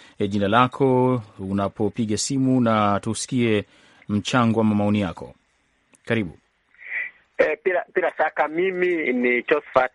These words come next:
Speaker 2: Ayora kutoka Taribo, Kenya. Nashukuru kwa sababu ya mchango wa leo. Eh, leo hii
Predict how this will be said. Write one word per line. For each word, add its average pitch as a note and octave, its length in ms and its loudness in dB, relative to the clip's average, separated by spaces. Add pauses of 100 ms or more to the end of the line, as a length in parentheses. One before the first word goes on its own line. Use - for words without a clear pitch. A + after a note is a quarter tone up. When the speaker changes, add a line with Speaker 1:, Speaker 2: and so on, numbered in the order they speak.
Speaker 2:
Ayora C3+ 520 2
kutoka B2+ 580 -2
Taribo, A#2 440 0
Kenya. G#3 440 -2 (840)
Nashukuru G3 540 -2
kwa D3+ 160 0
sababu C3+ 680 0
ya A2+ 180 0
mchango B2+ 540 0
wa B2 160 2
leo. B2+ 340 0 (340)
Eh, G3 440 0
leo F#3 340 0
hii F#3+ 540 0